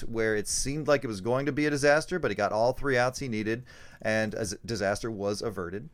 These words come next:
Castellanos got his tower buzzed by Alek Manoah and then stepped back in the box and crushed a home run as part of a three-hit day.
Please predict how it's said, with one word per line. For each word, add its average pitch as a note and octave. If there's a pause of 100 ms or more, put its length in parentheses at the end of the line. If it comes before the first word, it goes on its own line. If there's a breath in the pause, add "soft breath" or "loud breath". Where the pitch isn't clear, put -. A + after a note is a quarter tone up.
(240)
Castellanos B2+
got A#2
his G#2+
tower C3
buzzed A2+
by A2
Alek A2
Manoah G#2+
and G#2+
then G#2
stepped A2
back G2+
in G#2
the F#2+
box G2
and G2
crushed -
a A2+
home G#2+
run G2+
as B2+
part G#2+
of F#2
a F#2+
three-hit G2
day. G#2